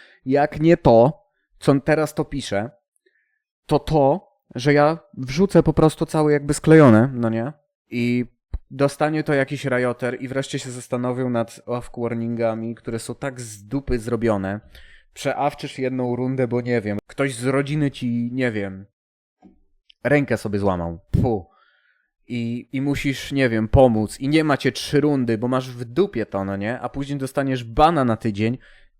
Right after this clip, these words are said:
bo coś się stało, no nie? I co, masz wysyłać za każdym razem zdjęcie złamanej ręki kogoś z rodziny albo twojej, że nie mogłeś zagrać? Bullshit totalny.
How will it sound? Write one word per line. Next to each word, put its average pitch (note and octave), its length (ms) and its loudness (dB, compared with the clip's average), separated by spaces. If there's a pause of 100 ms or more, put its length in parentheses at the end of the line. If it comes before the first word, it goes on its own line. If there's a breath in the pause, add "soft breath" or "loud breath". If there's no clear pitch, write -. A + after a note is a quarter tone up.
(540)
bo D3 200 4
coś D#3 200 -4
się - 200 -6
stało, B2 480 -2
no E2+ 120 -6
nie? G2+ 300 -8 (120)
I A#2 40 -20
co, B2+ 180 -2
masz A2+ 200 -6
wysyłać C#3+ 440 0
za C#3+ 100 -2
każdym C#3 360 0
razem C3+ 320 6
zdjęcie C3+ 380 -2
złamanej B2+ 460 -2
ręki B2 320 -2
kogoś A#2+ 300 -2
z A#2 100 -8
rodziny A#2 380 -2
albo A#2 200 0
twojej, A#2+ 500 -2 (320 soft breath)
że B2 160 -4
nie C3 80 0
mogłeś A2+ 320 2
zagrać? A#2+ 500 0 (1080 soft breath)
Bullshit C3 680 -4
totalny. F#2 640 -12